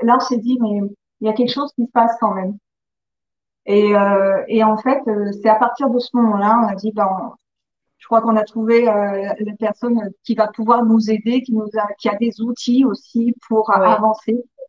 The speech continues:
Speaker 1: Et en fait, ben, on a commencé comme ça et on a fait le premier stage à S'affirmer au mois de mai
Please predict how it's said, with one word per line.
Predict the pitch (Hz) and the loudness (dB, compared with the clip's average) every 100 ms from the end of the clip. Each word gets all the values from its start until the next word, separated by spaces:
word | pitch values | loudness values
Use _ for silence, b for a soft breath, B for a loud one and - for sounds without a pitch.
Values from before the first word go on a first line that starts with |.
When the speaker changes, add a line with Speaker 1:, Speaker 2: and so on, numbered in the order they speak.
| _ _ _ _ _ | _ _ _ _ _
Speaker 1:
Et | 214 214 208 | -2 2 2
en | 202 196 | 2 2
fait, | 220 226 | 2 0
ben, | 202 196 | 2 0
on | 208 | 0
a | 202 | -2
commencé | 208 208 - 202 | -6 -8 -4 -4
comme | 160 196 | -4 -8
ça | 190 202 208 247 | -4 0 4 4
et | 208 | 2
on | |
a | 202 202 | -4 -4
fait | 220 | -4
le | 214 | -4
premier | - 226 214 | -4 -6 -6
stage | - 220 220 | 0 2 2
à | 202 196 196 - | 0 0 0 -2
S'affirmer | - 233 - - 233 220 226 - _ _ _ - | -6 -6 -4 -6 -4 -4 -6 -8 _ _ _ -6
au | 214 | -2
mois | 214 208 | 0 0
de | 226 | 2
mai | 226 247 247 | 4 6 6